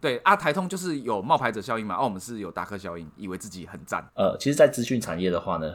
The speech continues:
Speaker 2: 更多的人有的是冒牌者效应。你会觉得你自己不，不配在这边，其实你是，他们是被你骗了。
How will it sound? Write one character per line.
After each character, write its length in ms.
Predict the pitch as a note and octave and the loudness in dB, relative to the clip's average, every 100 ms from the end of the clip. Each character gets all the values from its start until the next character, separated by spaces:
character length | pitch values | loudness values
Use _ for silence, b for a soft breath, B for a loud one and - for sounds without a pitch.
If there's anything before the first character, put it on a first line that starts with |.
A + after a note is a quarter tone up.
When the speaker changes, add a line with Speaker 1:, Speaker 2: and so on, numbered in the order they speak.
| - | 2
Speaker 2:
更 220 | - G2 | 4 4
多 180 | F#2+ F2+ | 2 2
的 140 | E2+ | 2
人 160 | C2+ D2+ | -2 -4
有 160 | C2 A#1 | -6 -8
的 100 | A#1+ | -8
是 200 | - F2+ | -4 0
冒 120 | F#2 | 0
牌 180 | - D2 | 0 -6
者 220 | C#2 - - | -6 -10 -6
效 240 | - E2 | 0 0
应。 160 | D2+ - - | 0 -6 -2
你 140 | G#2+ | 4
会 80 | D3+ | 4
觉 140 | A2 | 6
得 160 | G2+ E2 | 4 4
你 160 | E2 - - | 0 -8 -8
自 120 | B2 | -4
己 180 | - - | -4 -6
不， 100 | G2 F#2 - | -6 -6 -4
不 80 | - | -4
配 180 | F#2+ A2+ | 0 2
在 140 | G2 | 2
这 120 | F2 F#2 | 2 0
边， 200 | D#2+ D2 E2 | -2 -6 -4
其 120 | - | 2
实 140 | A#2+ B2 | 4 6
你 140 | G2+ | 4
是， 280 | F#2+ G#2+ G2 F#2+ | 4 2 2 0
他 140 | A#2+ | 2
们 100 | G#2+ | 4
是 100 | G2+ | 4
被 120 | G#2+ | 2
你 100 | D2+ | 2
骗 240 | - - E2+ | -2 -2 -2
了。 100 | - | -4